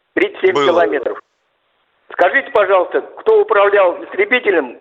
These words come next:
Speaker 1: ну, фамилия летчика, и побит ли этот рекорд до сих пор?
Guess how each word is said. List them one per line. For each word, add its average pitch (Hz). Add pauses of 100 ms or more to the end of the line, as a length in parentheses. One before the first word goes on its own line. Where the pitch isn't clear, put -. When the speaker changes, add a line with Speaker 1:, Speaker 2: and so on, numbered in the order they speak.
Speaker 1:
ну, 190
фамилия 165
летчика, 156 (480)
и 370
побит 240
ли 214
этот 196
рекорд 202
до 175
сих 180
пор? 135